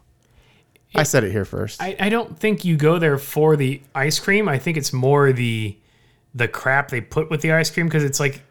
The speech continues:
Speaker 1: They're,
Speaker 2: the
Speaker 1: they're an ice cream sandwich is their
Speaker 2: Yes.
Speaker 1: shtick,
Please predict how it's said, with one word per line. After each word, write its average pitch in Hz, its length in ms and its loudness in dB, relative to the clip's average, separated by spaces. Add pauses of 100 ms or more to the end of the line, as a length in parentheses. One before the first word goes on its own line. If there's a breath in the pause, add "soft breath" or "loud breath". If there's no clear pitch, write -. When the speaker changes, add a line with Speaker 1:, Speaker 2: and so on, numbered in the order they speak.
Speaker 1:
They're, 156 260 4
Speaker 2:
the 151 60 -4
Speaker 1:
they're 147 200 6
an 135 80 2
ice 143 220 2
cream 151 280 2
sandwich 131 800 0 (120)
is 135 380 4
their 120 100 6
Speaker 2:
Yes. 104 80 2
Speaker 1:
shtick, - 400 2